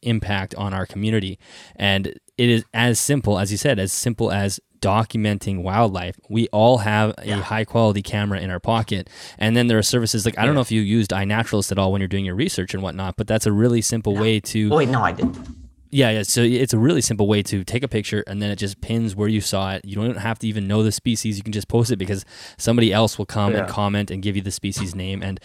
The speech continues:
Speaker 1: and yeah, hopefully we can start collecting a little more than just the four images that are out there for some of these things.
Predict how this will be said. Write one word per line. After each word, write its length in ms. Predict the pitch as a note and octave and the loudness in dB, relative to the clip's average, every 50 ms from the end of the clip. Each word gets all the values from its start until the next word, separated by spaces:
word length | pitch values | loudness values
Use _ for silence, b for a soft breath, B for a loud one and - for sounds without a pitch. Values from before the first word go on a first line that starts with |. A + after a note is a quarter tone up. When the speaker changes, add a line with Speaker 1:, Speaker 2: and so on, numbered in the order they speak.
| B B B B B B _ | B B B B B B _
Speaker 1:
and 200 | - G#2 G#2+ G#2 | -2 0 4 4
yeah, 180 | B2+ C#3 G#2+ | 4 4 4
hopefully 340 | - F#2+ A2 A2+ - A#2 A2+ | 2 0 0 0 2 2 4
we 100 | A2 G#2+ | 4 4
can 180 | G2 G#2 G#2 - | 2 0 -2 -4
start 260 | - - - G#2+ F#2 | -4 -2 0 0 0
collecting 380 | - - A2 A2 A2 - A2+ G2+ | 0 0 0 0 0 -2 -2 -2
a 40 | G2 | 0
little 160 | G2+ G#2 G#2 | 0 0 0
more 320 | G2 G2+ G2+ G#2 G#2+ G#2 | 0 0 2 2 2 2
than 160 | F#2+ F#2+ G2 F#2+ | 2 0 -2 -2
just 200 | F#2+ F#2+ - - | -2 -4 -4 -6
the 80 | G2+ | -8
four 340 | - - - G#2 G2 G2+ F#2+ | -8 -6 -4 -2 -2 0 0
images 500 | E2 G#2+ A2+ A2+ G2 G2 F#2 F2+ F2+ F#2 | 0 0 0 0 0 0 -2 -4 -4 -4
that 160 | G2 F2+ F2 | -4 -4 -2
are 80 | F#2 F#2+ | -2 -2
out 160 | G#2+ A#2 - | -2 -2 -4
there 140 | - F2+ E2+ | -4 -6 -6
for 140 | - - F#2 | -6 -8 -8
some 120 | - F#2+ | -8 -8
of 100 | F2+ E2+ | -8 -8
these 160 | F2 G#2 - | -10 -10 -10
things. 320 | - F2+ F2 F2 - - | -10 -12 -14 -14 -16 -20